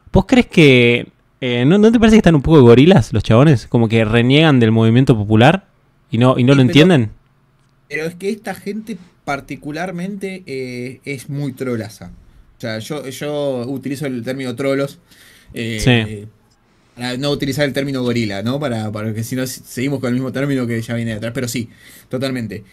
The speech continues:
Speaker 2: Eh, son trolos, son trolazos. Y particularmente son muy trolos porque no entienden el sentir, eh, popular de la gente. Eh, es como, a ver, yo no soy un fanático de Maradona, ¿sí? Para mí, eh, Mar-, Maradona,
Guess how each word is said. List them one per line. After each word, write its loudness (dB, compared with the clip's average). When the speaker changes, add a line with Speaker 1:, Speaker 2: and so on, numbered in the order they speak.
Speaker 2:
Eh, -4
son -6
trolos, -4
son -8
trolazos. -8
Y -8
particularmente -4
son -4
muy 0
trolos -4
porque -8
no -8
entienden -4
el -6
sentir, -8
eh, -8
popular -6
de -6
la -6
gente. -8
Eh, -14
es -2
como, -2
a -8
ver, -6
yo -8
no -4
soy -6
un -6
fanático -6
de -6
Maradona, -12
¿sí? -6
Para -6
mí, -6
eh, -14
Mar-, -10
Maradona, -4